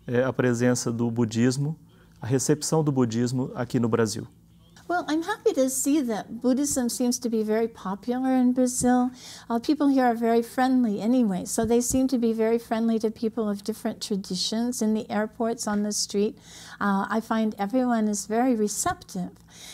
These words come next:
Speaker 2: And I also think that people here have worked very hard to try to translate some of the Buddhist teachings into Portuguese, so that there's quite a bit of information available for people who are interested. There are a lot of centers that have come up, and they're very well organized, very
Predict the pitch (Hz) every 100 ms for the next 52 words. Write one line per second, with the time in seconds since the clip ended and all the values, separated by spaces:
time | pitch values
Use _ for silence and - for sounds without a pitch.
0 | - - 247 240 247 - 262 269 294 -
1 | 359 349 294 285 285 247 240 269 254 247
2 | 247 226 233 269 339 - 208 202 202 220
3 | 190 226 254 247 240 226 214 - 277 302
4 | - - - 220 214 208 214 208 202 -
5 | 208 - 208 202 214 214 202 208 202 -
6 | 196 - 196 202 - 214 202 208 - -
7 | - 247 - 330 359 277 233 220 220 220
8 | 220 208 190 196 - 233 240 240 240 240
9 | 240 247 202 202 214 226 202 202 185 190
10 | 214 220 202 - 175 - - - - 220
11 | 208 202 220 233 - 208 294 320 185 -
12 | - 202 202 - 202 185 180 214 208 220
13 | 233 247 262 254 254 - 240 262 226 185
14 | - - 214 220